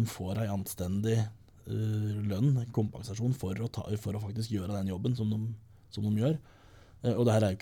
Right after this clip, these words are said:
ikke pensjonsgivende, eh, inntekter de har på, de, de offrer opp egen pensjon blant annet for å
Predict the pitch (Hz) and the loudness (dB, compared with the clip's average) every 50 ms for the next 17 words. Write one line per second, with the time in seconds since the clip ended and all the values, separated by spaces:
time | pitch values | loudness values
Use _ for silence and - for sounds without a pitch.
0 | 160 160 - 156 127 110 - - 85 82 - - 92 95 98 104 113 120 123 117 | 0 2 4 2 2 2 0 -2 -6 -4 -4 -2 -2 0 2 4 4 6 6 4
1 | 110 - - - - - - - - - - 117 107 110 107 107 107 104 95 - | 4 0 -8 -20 -20 -20 -20 -20 -18 -10 -4 -2 0 2 2 2 2 0 0 0
2 | 113 104 - - 104 107 - 113 110 113 107 101 104 107 107 - 110 107 107 110 | 0 0 0 -2 -4 0 2 4 4 4 4 2 0 0 -2 0 0 2 2 2
3 | 110 107 104 107 - - - - - - - - - - - - 127 127 117 113 | 2 2 0 -2 -6 -14 -20 -20 -20 -20 -20 -20 -20 -12 -2 2 4 4 4 2
4 | 98 113 127 131 131 107 104 110 135 151 - - 117 104 104 104 107 - 110 104 | 2 4 6 6 6 6 4 4 2 2 2 2 2 4 4 2 0 0 0 -2
5 | 98 - 95 101 110 117 123 123 127 123 135 185 190 - - - - - 113 113 | 0 0 0 2 2 2 2 2 2 2 2 0 -2 -4 -10 -16 -4 -2 0 0
6 | 113 113 113 110 110 110 110 | 2 2 2 0 0 0 -2